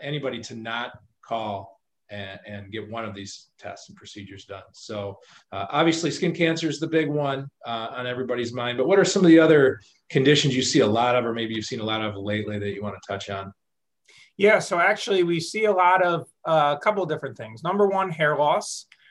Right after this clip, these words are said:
Speaker 2: Um, that is something near and dear to my heart, um, because it's very important that I have as full a head of hair <laughs> as I can. Um, a lot of the hair loss, uh, is multifactorial. Obviously, uh, uh, the past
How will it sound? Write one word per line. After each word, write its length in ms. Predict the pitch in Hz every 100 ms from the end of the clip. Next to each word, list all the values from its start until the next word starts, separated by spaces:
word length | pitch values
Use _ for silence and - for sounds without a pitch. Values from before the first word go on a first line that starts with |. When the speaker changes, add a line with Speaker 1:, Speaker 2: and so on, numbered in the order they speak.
| _
Speaker 2:
Um, 360 | - 156 147 143
that 180 | 160 180
is 80 | 165
something 380 | 180 165 160
near 220 | 156 165 165
and 120 | 156
dear 180 | 151 156
to 80 |
my 200 | 151 143
heart, 360 | 139 135 139 - _ _
um, 480 | 147 147 143 143 135
because 420 | 139 135 139 131
it's 160 | 131 120
very 220 | 147 160
important 400 | 160 165 151 151
that 160 | 143 143
I 140 | 143
have 280 | 143 143 131
as 160 | 123
full 240 | - 180 175
a 60 |
head 160 | 156 156
of 100 | 151 -
hair 240 | 143 135 131 - -
<laughs> 280 | _ _ -
as 180 | 156 139
I 120 | 131
can. 420 | - 135 117 113 _ _ _ _
Um, 600 | - 160 156 151 151 156 -
a 80 | 160
lot 220 | 156 175
of 80 | 180
the 80 | 170
hair 240 | 151 165
loss, 460 | 170 165 160 156 - -
uh, 360 | 156 151 147 143 143
is 320 | 151 143 127
multifactorial. 1200 | 165 175 165 156 143 135 - 214 220 202 202 196 _ _
Obviously, 760 | 160 165 170 - 170 165 165 160
uh, 120 | 151
uh, 280 | 151 139 139
the 80 | 139
past 400 | - 156 -